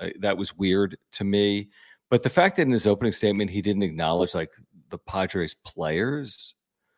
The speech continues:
or, like, Padres fans, like, you had three point two million fans this year, and you're leaving in, like, this, like,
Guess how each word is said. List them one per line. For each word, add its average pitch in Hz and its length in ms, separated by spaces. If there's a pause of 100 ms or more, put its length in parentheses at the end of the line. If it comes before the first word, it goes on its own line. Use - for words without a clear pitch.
(260)
or, 104 120
like, 92 200
Padres 98 520
fans, 87 760
like, 110 140
you 147 80
had 147 100
three 113 220
point 107 240
two 107 140
million 98 200
fans 92 320
this 85 180
year, - 260 (600)
and 90 680
you're 117 280
leaving 113 640 (760)
in, 95 320
like, 92 300
this, 92 220
like, 82 320